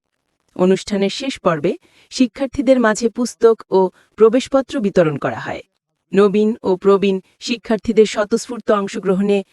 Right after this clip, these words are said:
এবং সুশৃঙ্খল পরিবেশে সমাপ্ত হয় এই সম্মেলন। সংস্কৃত শিক্ষার এই নবযাত্রা উচ্ছ্বাস প্রকাশ করেন উপস্থিত সকলেই। ডেস্ক রিপোর্ট,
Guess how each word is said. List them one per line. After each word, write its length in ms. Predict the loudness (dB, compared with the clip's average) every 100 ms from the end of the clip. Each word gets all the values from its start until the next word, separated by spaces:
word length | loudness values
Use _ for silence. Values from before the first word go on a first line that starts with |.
| _
এবং 220 | -2 0 -2
সুশৃঙ্খল 600 | -4 -6 -4 -4 -4 0
পরিবেশে 420 | 2 2 0 -2
সমাপ্ত 380 | -2 -2 -2 -4
হয় 240 | -4 -4 -10 _ _ -2
এই 160 | -2
সম্মেলন। 480 | 0 -2 -2 -2 -4 -12 _ _ _ _ _ _ _ _
সংস্কৃত 460 | -2 0 0 -4 -2
শিক্ষার 420 | -2 -4 -2 -4
এই 180 | 0 2
নবযাত্রা 560 | 2 4 2 2 0 0
উচ্ছ্বাস 320 | 0 -4 -12
প্রকাশ 300 | -6 -4 -4 -4
করেন 260 | 0 0 -2 -8 _
উপস্থিত 520 | -10 -2 -2 -2 -8 -12 _
সকলেই। 520 | -4 -2 -2 -4 -8 -16 _ _ _ _ _
ডেস্ক 260 | 2 2 -2
রিপোর্ট, 340 | -10 -6 -6